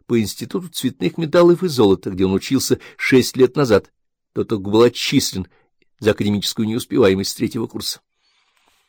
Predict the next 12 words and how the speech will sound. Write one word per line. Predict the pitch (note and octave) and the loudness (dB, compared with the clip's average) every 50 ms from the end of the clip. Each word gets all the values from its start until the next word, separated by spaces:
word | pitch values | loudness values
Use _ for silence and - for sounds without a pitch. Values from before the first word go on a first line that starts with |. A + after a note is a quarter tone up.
| _ _ _ | _ _ _
На | - A#2 B2 | -2 -2 0
курсе | - - B3 D4 C#4+ - - - | 0 0 0 0 0 0 2 0
учились | C3 A#2 - - - B3+ A#3 A3 E3+ - | 0 0 0 -4 -4 -4 -2 -4 -4 -6
сто | - - - B3 | -6 -4 -2 -2
шестнадцать | - - - D3+ - - F#3+ G#3+ - - - D3 C3+ | -2 -2 -4 -4 -4 -4 -6 -6 -6 -6 -10 -8 -8
человек. | - - G2+ F#2+ F#2+ G2 - _ _ _ _ _ _ _ _ _ _ _ _ - - - - - - _ | -6 -4 -2 0 -2 -2 -4 _ _ _ _ _ _ _ _ _ _ _ _ -20 -20 -20 -20 -20 -20 _
В | - - | -14 -2
той | - D3 C#3+ C#3+ | 2 4 4 4
группе, | C3 B2 C3+ D3 B2+ - - C3+ | 4 4 2 2 2 4 2 2
где | B2+ A#2+ C3+ C#3 C3+ | 2 4 2 2 2
Чита | - - D3+ C3+ - C#3 | 2 0 -2 0 0 0
специализировался | C3+ - - - - - C3+ B2+ B2 A#2 A2 C3+ C3 C3 B2+ B2+ - - C#3 B2+ | -2 -2 -6 -10 -4 -2 0 0 0 0 0 0 4 4 4 4 4 2 -2 -2